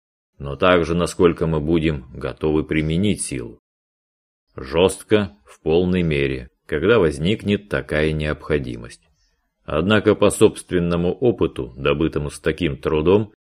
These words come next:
я знаю следующее. Если настанет такой час, президент, как и мы с вами,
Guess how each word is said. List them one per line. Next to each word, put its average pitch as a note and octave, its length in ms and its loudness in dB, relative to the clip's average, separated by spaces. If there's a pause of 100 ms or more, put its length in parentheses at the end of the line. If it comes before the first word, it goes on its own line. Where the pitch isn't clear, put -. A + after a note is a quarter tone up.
(160)
я G2 240 2
знаю G#2 280 2
следующее. E2 760 2 (800)
Если G2+ 460 -2
настанет F#2+ 580 0
такой D#2+ 360 0
час, - 440 2 (180)
президент, E2 800 0 (180)
как B2+ 220 0
и A2 60 8
мы G2 180 4
с - 120 -6
вами, G2 500 2